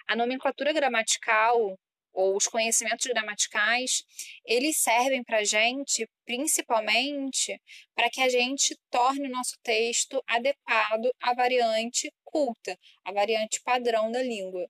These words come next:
Então, a gente, quando a gente estuda gramática, a gente nunca pode perder de vista o pra que isso serve. Então, pra que que serve eu saber a diferença entre um pronome reto,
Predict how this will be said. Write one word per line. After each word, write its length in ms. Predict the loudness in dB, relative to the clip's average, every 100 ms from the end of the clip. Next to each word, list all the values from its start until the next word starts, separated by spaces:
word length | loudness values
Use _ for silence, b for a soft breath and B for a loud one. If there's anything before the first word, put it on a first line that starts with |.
| -12
Então, 220 | -2 -2
a 40 |
gente, 300 | 0 -2 -2 _
quando 140 | -8 -4
a 40 |
gente 100 | -2
estuda 240 | -4 -2 0
gramática, 760 | 0 -2 -6 -6 -6 -10 -8
a 20 |
gente 240 | -8 -4 -4
nunca 220 | -4 -8 -2
pode 320 | 0 0 -2 -2
perder 580 | -2 -2 -2 2 2 0
de 160 | -6 -6
vista 680 | -4 -6 -4 -4 -2 -4 -4 _ _ _ _ _ -18
o 80 | -4
pra 180 | -2 -2
que 180 | 0
isso 260 | -2 0 0
serve. 800 | 2 2 2 2 -2 -12 -14 -20 _ b b
Então, 240 | -14 -4 -2
pra 120 | 0
que 120 | -2
que 160 | -2 -2
serve 480 | 0 2 2 0 -4
eu 60 |
saber 400 | -2 -4 0 0
a 80 | 0
diferença 640 | -2 -4 -4 -4 -8 -6
entre 240 | -6 -4 -8
um 60 |
pronome 380 | -4 0 0 -2
reto, 640 | -2 2 2 2 -2 -10